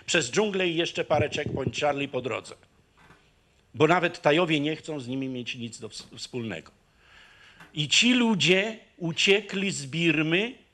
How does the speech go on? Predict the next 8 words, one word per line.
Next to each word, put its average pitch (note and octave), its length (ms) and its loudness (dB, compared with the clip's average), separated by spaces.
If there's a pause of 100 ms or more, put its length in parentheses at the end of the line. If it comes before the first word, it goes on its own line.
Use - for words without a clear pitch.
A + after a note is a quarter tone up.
(260)
bo F#3 160 6
im A3+ 220 2
spalono A3+ 540 2
wsie. B2 400 -2 (1400)
Bo D#3 180 6
jest F#3+ 440 0
prześladowanie F#3 1300 2
mniejszości, E3 1000 0